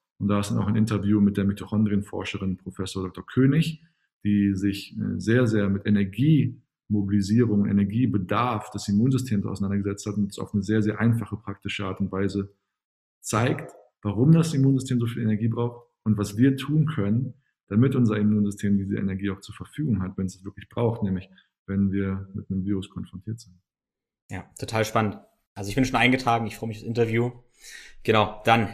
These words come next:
Speaker 2: le-, was mich noch interessiert, letzte, allerletzte Frage. Du hast ja Football gespielt. Nehmen wir an, äh, Super Bowl, Halbzeit, gibt's einen riesigen Screen und du darfst in der Super Bowl, Halbzeit so einen Satz auf diesen Screen pinnen.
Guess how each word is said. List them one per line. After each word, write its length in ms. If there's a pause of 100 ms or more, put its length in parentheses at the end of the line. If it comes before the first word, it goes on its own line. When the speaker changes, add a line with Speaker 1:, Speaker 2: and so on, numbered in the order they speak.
Speaker 2:
le-, 220
was 160
mich 80
noch 80
interessiert, 260
letzte, 400
allerletzte 380
Frage. 440 (280)
Du 80
hast 160
ja 60
Football 340
gespielt. 420
Nehmen 200
wir 80
an, 360
äh, 220
Super 220
Bowl, 240
Halbzeit, 580 (240)
gibt's 160
einen 80
riesigen 320
Screen 560 (260)
und 360
du 100
darfst 240
in 60
der 40
Super 160
Bowl, 200
Halbzeit 500
so 180
einen 300
Satz 240
auf 120
diesen 200
Screen 480
pinnen. 320